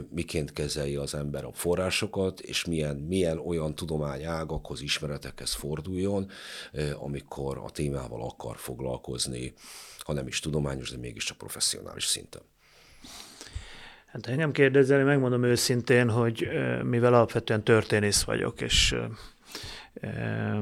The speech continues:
Speaker 2: főképpen a hosszabb távú folyamatok érdekelnek, hogy mi, miért, hogyan történt, tényleg minimum legalább tíz-húsz éves, vagy ötven éves periódusokban. Ö,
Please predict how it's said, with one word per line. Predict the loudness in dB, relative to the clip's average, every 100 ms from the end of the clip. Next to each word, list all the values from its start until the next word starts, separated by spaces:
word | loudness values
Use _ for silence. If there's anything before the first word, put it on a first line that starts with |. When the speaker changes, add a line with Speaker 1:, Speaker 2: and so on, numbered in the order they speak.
| 4 4 -2 -8
Speaker 2:
főképpen | -2 -2 0 -4 0 0
a | 2 -2 -4
hosszabb | 0 4 6 4 6
távú | 6 6
folyamatok | 6 6 6 4 0 0
érdekelnek, | 2 4 2 2 2 2 0 -2 -4
hogy | -2 2
mi, | 6 8
miért, | 8 6 6 4 4
hogyan | 4 6 4 0 -4 -10 -2
történt, | 2 2 2 0 2 -2 -4 -4 -6 -20 _ _ _ _
tényleg | -2 0 2 4
minimum | 6 8 8 8
legalább | 6 6 2 0
tíz-húsz | -2 -2 -2 -4 -2
éves, | -2 2 2 2 -6 -14 -12 -10 -10 -12 -8
vagy | 0
ötven | 2 6 8
éves | 10 10 10
periódusokban. | 8 8 8 8 8 8 8 10 10 10 8 2 -12 -16 -16 -14 2
Ö, | 6 8 10 10 10 8 8 6